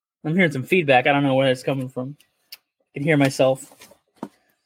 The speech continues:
Uh, turn your monitors down, guys. Uh, let's see. Uh, Big Fan.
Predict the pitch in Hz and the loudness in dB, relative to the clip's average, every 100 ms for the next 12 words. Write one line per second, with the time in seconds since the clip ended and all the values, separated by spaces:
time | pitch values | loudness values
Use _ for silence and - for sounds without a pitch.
0 | _ _ _ _ _ _ _ _ _ _ | _ _ _ _ _ _ _ _ _ _
1 | 185 196 202 202 202 196 196 196 185 202 | 2 4 4 4 4 4 4 2 0 -4
2 | 175 160 147 143 139 139 139 143 - - | -2 -2 -2 -4 -4 -4 -6 -6 -14 -20
3 | - - - 175 190 208 226 214 135 135 | -20 -20 -8 0 2 4 2 0 -2 -4
4 | - 190 185 180 175 170 170 170 180 196 | -2 2 4 4 4 4 2 0 -2 -4
5 | 170 143 131 127 | -4 -4 -4 -8